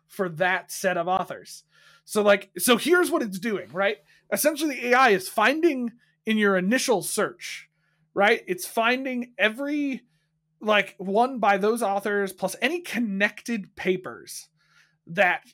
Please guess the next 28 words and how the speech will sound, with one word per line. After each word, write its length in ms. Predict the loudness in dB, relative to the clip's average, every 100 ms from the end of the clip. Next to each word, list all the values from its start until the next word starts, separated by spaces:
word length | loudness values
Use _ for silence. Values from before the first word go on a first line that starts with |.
| _ -10
are 80 | -10
connected 440 | -6 -4 -4 -6
to 100 | -10
that 180 | 0 2
original 560 | 2 0 -4 -2 -2 -2
academic 460 | -2 -4 -6 -8 -12
paper 460 | -12 -8 -8 -8
or 60 | -6
that 160 | -6
original 420 | -6 -6 -4 -4 -6
academic 400 | -8 -8 -10 -12
content, 480 | -10 -10 -10 -14 -14 _ -4
right? 240 | -2 -2 _ _ _ _ _ -6
And 120 | -2
so 100 | -2
it's 120 | -2
finding 360 | 0 2 2 2
all 80 |
those 140 | 2 0
connections 460 | -2 -4 -4 -8
for 240 | -8 -8 -8
you. 260 | -10 -14 _ _
So 160 | -10 -10
you 80 |
can 120 | -10 -16
click 260 | -12 -10 -8
on 200 | -8 -8
them 260 | -12 -12